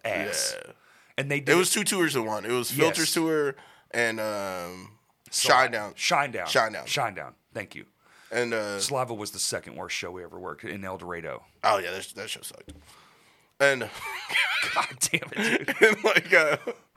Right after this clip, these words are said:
Speaker 1: Oh.
Speaker 2: and, and then, like, uh, fucking, uh, yeah, like, I end up, like, we end up meeting Nick, and I am almost cussing out,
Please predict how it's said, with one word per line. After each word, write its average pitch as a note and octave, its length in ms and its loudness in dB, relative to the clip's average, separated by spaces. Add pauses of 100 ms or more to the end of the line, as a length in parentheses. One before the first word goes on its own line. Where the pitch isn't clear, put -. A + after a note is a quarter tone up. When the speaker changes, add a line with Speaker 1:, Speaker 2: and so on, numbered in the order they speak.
(220)
Speaker 1:
Oh. F#3 200 2
Speaker 2:
and, D#3 380 2 (340)
and D3+ 120 4
then, D#3+ 120 4
like, C#3 220 2
uh, B2+ 300 2
fucking, C3+ 420 0
uh, G#2+ 360 -2 (840)
yeah, B2+ 360 2 (120)
like, B2 280 -6
I C#3 100 6
end D#3 100 2
up, C#3 160 0
like, A2+ 200 -2
we B2 100 0
end D3+ 80 2
up D3+ 80 0
meeting C3 400 -4
Nick, B2+ 400 -4 (560)
and B2+ 120 0
I D#3 120 4
am D#3 300 0
almost C3 300 0
cussing C#3 340 2
out, B2+ 280 0